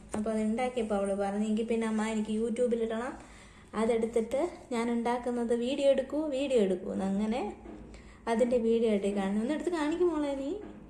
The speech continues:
ഇങ്ങനെ കാണിച്ചാൽ അവർക്ക് എങ്ങനെ മനസ്സിലാവും? ആ, കണ്ട, കണ്ട, അതിങ്ങനെ ഒരു എ ഫോർ ഷീറ്റ് എടുത്ത് അത് മടക്കി അവിടെ ഇവിടെയൊക്കെ ഒട്ടിച്ച് ഇനി അത് താഴ്ഭാഗം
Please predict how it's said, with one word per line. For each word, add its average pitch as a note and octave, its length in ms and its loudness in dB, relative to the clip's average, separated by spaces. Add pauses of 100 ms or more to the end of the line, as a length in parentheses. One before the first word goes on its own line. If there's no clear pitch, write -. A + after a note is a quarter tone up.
ഇങ്ങനെ C4+ 200 0
കാണിച്ചാൽ E4 300 2
അവർക്ക് E4 200 2
എങ്ങനെ E4 220 -2
മനസ്സിലാവും? D4+ 500 -4 (540)
ആ, B3 160 -4
കണ്ട, G#3+ 180 -2 (2500)
കണ്ട, A#3 200 -2 (180)
അതിങ്ങനെ A3 440 -2 (920)
ഒരു A#3 120 -2 (120)
എ - 0 - (100)
ഫോർ B3+ 220 -2
ഷീറ്റ് B3+ 320 -2
എടുത്ത് A#3 260 -4
അത് A#3 80 -2 (120)
മടക്കി G#3+ 440 -2 (220)
അവിടെ A3+ 260 0
ഇവിടെയൊക്കെ A3+ 400 2
ഒട്ടിച്ച് A3+ 340 -2 (120)
ഇനി A3+ 180 -2
അത് A3+ 80 -2 (100)
താഴ്ഭാഗം G#3+ 480 -2